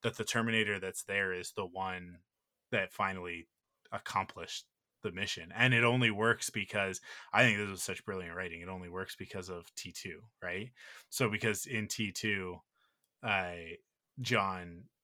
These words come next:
develops that relationship with the Terminator when the machines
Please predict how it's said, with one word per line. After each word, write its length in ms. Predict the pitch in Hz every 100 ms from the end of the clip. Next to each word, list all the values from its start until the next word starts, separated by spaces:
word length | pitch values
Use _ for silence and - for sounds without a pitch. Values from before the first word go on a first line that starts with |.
| _
develops 420 | 123 104 98 95
that 160 | 101 92
relationship 720 | 87 92 107 98 - 90 -
with 120 | 101 -
the 80 |
Terminator 800 | 92 110 104 90 87 87 87 92 -
when 500 | 101 101 98 95 90
the 120 | 95
machines 760 | 90 90 - 101 101 95 -